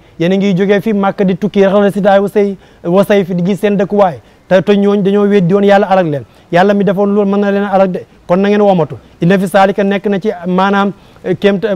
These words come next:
"inna fi zaalika", nekk na ci alkaandi googu, wala "inna fi zaalika", nekk na ci li ngeen di gis seen dëkkuwaay yooyu nga xam ne kenn nekkatu fa, torox nañ. "Laayatil", kéemtaan, "li ulil nuhaa",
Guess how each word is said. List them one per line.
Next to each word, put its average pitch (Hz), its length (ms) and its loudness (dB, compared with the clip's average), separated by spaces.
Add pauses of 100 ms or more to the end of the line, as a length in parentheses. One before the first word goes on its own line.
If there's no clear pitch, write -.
"inna 196 180 -2
fi 185 60 -4
zaalika", 202 300 2
nekk 202 180 -2
na 202 140 -2
ci 214 80 -4
alkaandi 196 400 0
googu, 170 200 -4 (240)
wala 180 180 2
"inna 202 180 0
fi 196 60 -4
zaalika", 196 340 0
nekk 196 240 -4
na 196 120 -2
ci 190 100 -4
li 185 80 0
ngeen 202 180 0
di 185 160 -2
gis 180 160 -2 (360)
seen 196 340 -2
dëkkuwaay 190 500 0
yooyu 196 120 0
nga 196 80 -2
xam 202 160 -4
ne 202 100 -2
kenn 220 220 -2
nekkatu 196 300 -4
fa, 156 120 -6 (240)
torox 190 180 0
nañ. 151 180 -4 (240)
"Laayatil", 185 420 0
kéemtaan, 196 420 -2 (200)
"li 160 100 -8
ulil 196 240 0
nuhaa", 202 340 2